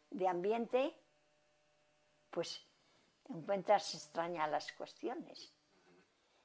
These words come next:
Speaker 1: Y luego, pues eso, yo es que cada quince días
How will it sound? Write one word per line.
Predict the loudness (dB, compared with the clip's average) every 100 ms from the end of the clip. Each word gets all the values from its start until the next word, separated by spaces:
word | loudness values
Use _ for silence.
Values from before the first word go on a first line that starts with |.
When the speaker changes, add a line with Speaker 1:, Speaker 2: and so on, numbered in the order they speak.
| -8
Speaker 1:
Y | -4
luego, | 0 4 4 4
pues | 2 2
eso, | 2 2 0
yo | 2 2
es | 0 -2
que | -6 -4
cada | -2 -2
quince | -4 -4 -2 -2
días | 0 -2 -6